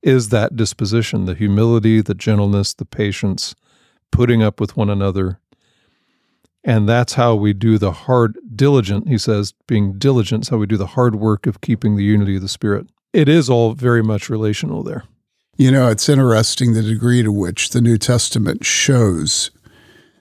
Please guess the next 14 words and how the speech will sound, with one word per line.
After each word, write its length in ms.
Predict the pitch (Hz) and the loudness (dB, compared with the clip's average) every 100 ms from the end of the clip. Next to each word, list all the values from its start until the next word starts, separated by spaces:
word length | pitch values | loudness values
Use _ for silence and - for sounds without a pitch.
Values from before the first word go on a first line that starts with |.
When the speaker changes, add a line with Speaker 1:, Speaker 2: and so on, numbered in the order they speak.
| _ _ _ - | _ _ _ -4
Speaker 2:
the 600 | 107 113 110 87 80 64 - | 0 2 2 0 -2 -4 -8
familial, 1400 | - - 135 117 123 139 156 151 139 135 123 120 - - 135 | -8 -4 0 2 2 2 2 4 4 2 0 -4 -6 -10 -6
domestic, 1160 | 113 123 120 135 - - 143 127 - - - _ _ _ _ _ | -2 0 2 0 -2 -4 -2 -2 -4 -16 -20 _ _ _ _ _
flesh 600 | - - - 196 190 - | -12 -10 -2 0 0 0
and 220 | 165 139 113 | 2 2 0
blood, 360 | 110 127 120 | -2 0 0
money, 440 | 113 120 135 143 131 | 0 2 2 2 2
food, 760 | - - 143 123 117 107 101 - - | -2 -2 0 2 0 -2 -6 -12 -12
Speaker 1:
Mm-hmm. 260 | 104 98 135 - - | -10 -8 -10 -8 0
Speaker 2:
home 560 | 165 147 135 127 123 - _ _ _ - - _ _ _ _ - | 2 4 4 4 2 0 _ _ _ -20 -20 _ _ _ _ -4
nature 560 | 131 131 147 143 - 101 | 2 4 4 2 0 -2
of 80 | |
the 100 | 98 | -2
church 600 | - - 120 - - - | -4 0 -2 -2 -8 -10